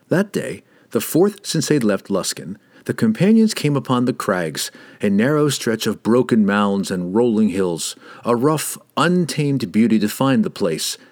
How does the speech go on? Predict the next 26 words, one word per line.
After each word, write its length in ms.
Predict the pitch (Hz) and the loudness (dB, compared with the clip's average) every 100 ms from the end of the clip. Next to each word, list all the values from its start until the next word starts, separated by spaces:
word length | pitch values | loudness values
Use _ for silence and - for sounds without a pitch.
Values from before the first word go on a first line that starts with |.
| _ | _
an 100 | - - | -10 -6
overpowering 720 | 101 92 - 120 135 113 113 | -4 -4 -2 0 2 2 0
sense 360 | - 120 120 123 | 0 0 0 -2
of 60 | |
wilderness 580 | 104 139 147 104 95 - | 0 2 2 2 0 -2
that 220 | 98 - | -4 -4
gave 240 | 113 110 104 | -2 -2 0
every 320 | 185 185 175 180 | 0 2 0 -2
traveler 460 | - 131 113 113 | 0 0 0 0
here 180 | 98 107 | 0 -2
a 140 | 104 | -2
feeling 420 | 107 - 165 160 147 | -6 -2 0 2 0
of 140 | 139 | -4
conquest, 720 | - 180 175 - - - - - - - - | -4 -2 -2 -2 -6 -6 -10 -14 -20 -20 -6
that 120 | 95 | -2
he 100 | 113 | 2
might 240 | 123 135 | 2 0
be 80 | 127 | 0
the 140 | 113 110 | -2 -4
first 420 | - 175 151 - | -2 0 0 -4
to 80 | 120 | -4
gaze 300 | 135 131 123 | -2 -2 -4
upon 400 | 110 123 117 120 | -4 -4 -2 -2
any 240 | 147 180 | 0 -2
particular 500 | - 156 110 127 117 | -2 -4 -4 -2 -4
spot. 380 | 110 - 104 | -4 -4 -6